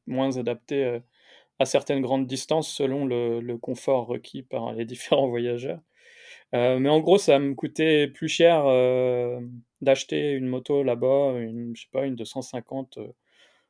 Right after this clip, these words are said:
un peu plus typée, euh, cross, euh,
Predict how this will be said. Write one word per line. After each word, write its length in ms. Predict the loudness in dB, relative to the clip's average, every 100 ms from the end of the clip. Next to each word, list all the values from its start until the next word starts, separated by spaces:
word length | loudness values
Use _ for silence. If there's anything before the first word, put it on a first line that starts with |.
| _ _
un 100 | -10
peu 160 | -10 -12
plus 280 | -10 -12 -12
typée, 380 | -14 -2 -2
euh, 440 | 0 -4 -8 -12 -14 -18 _ _ _ _
cross, 500 | -16 -2 0 0 -6
euh, 280 | -6 -6 -6